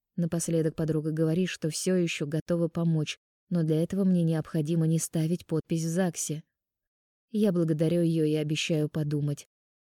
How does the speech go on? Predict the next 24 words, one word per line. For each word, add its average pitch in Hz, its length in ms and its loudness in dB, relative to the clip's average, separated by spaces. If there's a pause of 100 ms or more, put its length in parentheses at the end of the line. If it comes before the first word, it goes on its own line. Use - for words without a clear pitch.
но 185 200 2
знаю, 175 360 4
что 170 180 -2
ничего 170 560 2
не 202 140 6
буду 185 280 2
делать, 160 400 0 (360)
как 202 220 2
бы 175 100 2
Ира 175 240 4
меня 170 300 2
не 165 100 4
убеждала, 165 580 2
что 165 220 -4
они 160 220 2
помогут 160 400 0
с 156 100 -2
детьми, 160 400 0 (300)
что - 200 -4
не 170 140 4
позволят 165 460 0
забрать 170 400 0
моего 160 260 2
ребёнка. 156 600 -2